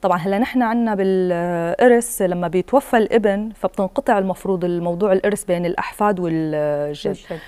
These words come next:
Speaker 1: فالقانون عنا السوري وضع الوصية الواجبة هي لأولاد الابن الذي توفي قبل والده.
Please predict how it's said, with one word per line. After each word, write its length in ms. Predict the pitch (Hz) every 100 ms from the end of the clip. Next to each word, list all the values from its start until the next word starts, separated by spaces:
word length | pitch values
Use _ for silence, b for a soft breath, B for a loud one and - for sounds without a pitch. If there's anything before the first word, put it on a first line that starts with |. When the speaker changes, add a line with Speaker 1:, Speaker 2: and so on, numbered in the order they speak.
| B B
Speaker 1:
فالقانون 880 | _ 196 185 180 202 214 277 269 247
عنا 360 | 208 220 202 190
السوري 680 | 190 190 185 - 208 185 208
وضع 260 | 233 226
الوصية 400 | 202 196 - 233
الواجبة 460 | 226 208 214 214 208
هي 160 | 214
لأولاد 380 | 202 - 226 254
الابن 280 | 233 240 240
الذي 320 | 208 220 226
توفي 480 | 208 202 240 - 247
قبل 320 | 233 277 233
والده. 600 | 240 202 160 147 135 135